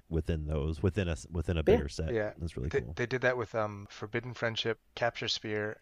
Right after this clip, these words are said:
Speaker 3: and Cathartic Reunion
Speaker 2: Yes.
Speaker 3: in the Ixalan
Speaker 1: Yes.
Speaker 3: set.
Speaker 1: Yep.
Speaker 3: Yeah.
Speaker 1: Mm-hmm.
Speaker 2: That, that was Ikoria, not Ixalan. <laughs>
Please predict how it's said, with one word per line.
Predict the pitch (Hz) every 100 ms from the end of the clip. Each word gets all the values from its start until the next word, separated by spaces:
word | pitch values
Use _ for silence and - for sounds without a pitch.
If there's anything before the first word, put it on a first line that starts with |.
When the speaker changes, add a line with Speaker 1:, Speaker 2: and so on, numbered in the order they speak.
| -
Speaker 3:
and | 104 98
Cathartic | - 107 110 104 -
Reunion | 104 104 101 101
Speaker 2:
Yes. | 113 - -
Speaker 3:
in | 101 107
the | 117
Ixalan | - 110 101
Speaker 1:
Yes. | 104 113 90
Speaker 3:
set. | - - 92
Speaker 1:
Yep. | 98 - -
Speaker 3:
Yeah. | 95
Speaker 1:
Mm-hmm. | 90 98 - -
Speaker 2:
That, | 131 123
that | 143
was | 147 131
Ikoria, | - 120 101
not | 110 -
Ixalan. | - - 101 113 - - -
<laughs> | - 247 214 214 240 233